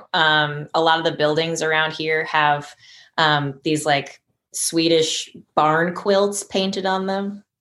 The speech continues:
Um, it's a very prevalent thing. A lot of the names of places have Norse,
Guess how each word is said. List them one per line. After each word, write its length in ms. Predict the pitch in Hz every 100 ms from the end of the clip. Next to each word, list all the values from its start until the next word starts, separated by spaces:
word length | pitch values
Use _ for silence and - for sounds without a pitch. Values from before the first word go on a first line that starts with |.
| _ _ _ _ 170
Um, 460 | 160 156 151 143
it's 160 | - -
a 60 |
very 320 | 156 165 156 156
prevalent 460 | 165 156 160 160
thing. 340 | 170 160 160 165 156
A 80 |
lot 260 | 156 151 156
of 220 | 156 151
the 80 | 156
names 480 | 151 147 147 151 151
of 180 | 147 -
places 720 | 156 151 151 156 156 156 - _ _ _
have 400 | - 151 147 143
Norse, 720 | 147 151 147 143 - - -